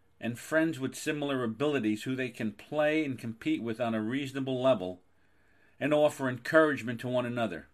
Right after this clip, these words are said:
I hate to say it, but once parents and coaches get involved in organizing kids,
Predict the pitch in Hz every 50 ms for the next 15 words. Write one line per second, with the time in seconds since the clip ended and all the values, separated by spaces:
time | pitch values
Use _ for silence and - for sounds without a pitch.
0 | _ _ _ _ _ _ _ _ _ _ _ _ _ _ _ _ _ _ _ _
1 | _ _ _ _ _ _ _ - 110 127 143 143 131 110 104 - - - 135 117
2 | 110 104 98 - - 95 110 123 135 156 156 - - - - 143 131 131 139 139
3 | 135 135 - 117 110 - - 127 127 127 127 - 131 117 107 110 127 - - 104
4 | 98 92 107 110 120 127 127 120 107 87 95 104 113 113 117 120 120 117 120 120
5 | 117 - 123 117 117 - - 123 123 120 110 - -